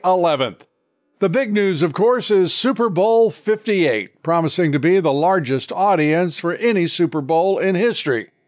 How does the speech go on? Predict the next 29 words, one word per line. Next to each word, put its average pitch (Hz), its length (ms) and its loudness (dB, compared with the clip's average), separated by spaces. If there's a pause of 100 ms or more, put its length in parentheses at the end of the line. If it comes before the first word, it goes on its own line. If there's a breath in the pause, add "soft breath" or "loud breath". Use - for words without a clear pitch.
(280)
That's 226 240 0
what 214 220 0
happens 208 560 -2
when 175 220 0
Taylor 196 420 0
Swift 196 500 -2
comes 175 320 -2
to 202 100 0
town. 123 520 -2
Who 156 180 2
knows 151 400 2
how 151 160 0
big 143 280 -2
today's 147 380 0
worldwide 156 600 2
audience 160 420 0
will 139 120 2
be? 165 420 0 (460)
But 131 100 -2
I 139 80 2
know 180 200 2
this, 170 440 0
my 165 160 0
granddaughters 156 720 0
suddenly 170 420 2
like 160 320 0
football. 156 720 -2 (220)
It's 202 240 0
scary. 180 680 -2